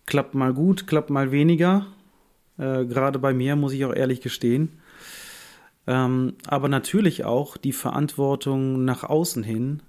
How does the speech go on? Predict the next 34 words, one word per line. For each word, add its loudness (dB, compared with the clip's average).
genau 0
das 0
zu -6
widerspiegeln, 0
was -4
Gott -4
eigentlich -4
zeigen 0
möchte -4
mit -4
der -2
Ehe, 0
ne? -4
Also -6
ich -10
denke, 0
das -2
wird 0
bestimmt 0
noch -2
irgendwie, 0
äh, 2
aufploppen, 0
du 0
lächelst, -2
genau. 0
Ähm, 0
genau, 0
also -2
nach 0
außen 2
hin 4
das 0
zu, 2